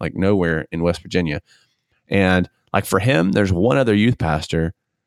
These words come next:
in his area and he's, like, half an hour away, you know? Um, and that, and that might be your situation, and that, that's totally fine. Like, ma-, you don't have to,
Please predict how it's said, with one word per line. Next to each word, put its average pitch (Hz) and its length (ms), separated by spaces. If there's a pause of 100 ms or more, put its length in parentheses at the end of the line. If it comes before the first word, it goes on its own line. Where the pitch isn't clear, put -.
(420)
in 101 200
his 92 180
area 92 540
and 85 180
he's, 85 160
like, 80 280
half - 260
an 90 80
hour 73 160
away, 80 360 (200)
you 92 100
know? 85 180 (440)
Um, 87 480 (760)
and 123 100
that, - 140
and 135 100
that 165 140
might 151 140
be 135 80
your 120 100
situation, 120 560
and 104 80
that, 117 180 (120)
that's 143 260
totally 160 480
fine. - 220
Like, 113 240
ma-, - 120
you 151 140
don't 180 160
have 151 300
to, 113 240